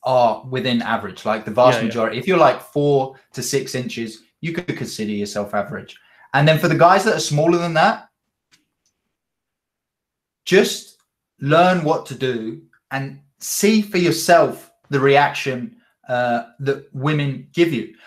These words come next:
Speaker 1: I don't feel right now that there's too much that I can say that is gonna get rid of your, um,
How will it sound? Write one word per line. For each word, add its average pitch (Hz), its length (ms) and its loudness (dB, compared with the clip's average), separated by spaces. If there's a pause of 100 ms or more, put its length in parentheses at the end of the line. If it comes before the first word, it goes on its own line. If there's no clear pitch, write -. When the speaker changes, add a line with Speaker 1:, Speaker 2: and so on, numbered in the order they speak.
Speaker 1:
I 160 120 4
don't 202 240 4
feel 180 540 2
right 139 260 2
now 135 340 0
that 135 160 -10
there's 131 300 -6
too 160 220 -8
much 139 440 -4
that 127 160 -2
I 135 160 2
can 123 380 -10 (160)
say 117 680 -2 (360)
that 139 160 -4
is 135 140 -8
gonna 135 340 -4 (400)
get 131 280 0
rid 147 180 0
of 131 160 0
your, 123 460 -4 (300)
um, 120 640 -2